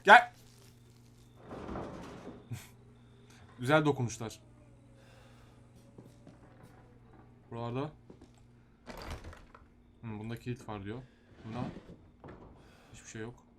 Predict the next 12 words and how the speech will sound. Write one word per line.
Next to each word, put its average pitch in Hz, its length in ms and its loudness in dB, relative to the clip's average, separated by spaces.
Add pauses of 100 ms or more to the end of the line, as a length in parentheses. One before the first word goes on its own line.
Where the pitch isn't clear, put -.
(160)
Bunu 123 160 -8
açamıyoruz 107 440 -6
zaten. 98 300 -14 (840)
Ve 117 60 -12
şu - 140 -8 (360)
Capcom 147 400 2
oyunları 147 280 4
falan 143 320 4 (400)
hep 143 220 -2
böyle 113 160 -2
oluyor 98 240 -2
ya. 87 200 -6